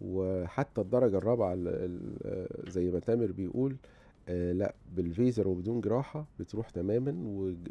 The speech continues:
والجلد بيتشد والغدد اللبنية بتروح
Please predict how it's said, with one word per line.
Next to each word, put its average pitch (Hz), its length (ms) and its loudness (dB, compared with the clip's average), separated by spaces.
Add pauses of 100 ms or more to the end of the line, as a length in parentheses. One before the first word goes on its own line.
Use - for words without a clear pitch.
والجلد 92 640 0
بيتشد 110 460 -2
والغدد 98 360 2
اللبنية 87 600 0 (480)
بتروح 123 580 -2